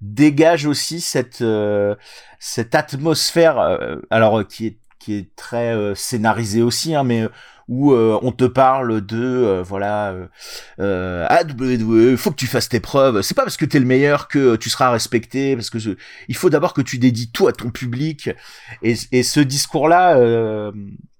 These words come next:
tu, tu, tu le retrouves presque dans le jeu sur vraiment, euh, on,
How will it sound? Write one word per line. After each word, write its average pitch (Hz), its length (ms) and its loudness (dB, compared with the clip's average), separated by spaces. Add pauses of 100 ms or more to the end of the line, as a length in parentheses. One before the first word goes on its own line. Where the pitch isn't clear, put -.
(760)
tu, - 180 -10
tu, 131 240 -6
tu - 180 0
le 143 60 6
retrouves 147 340 0
presque 196 300 0
dans 151 200 2
le 147 60 -2
jeu 156 300 2
sur 135 260 -6
vraiment, 131 440 0 (500)
euh, 104 460 -6
on, 98 840 -6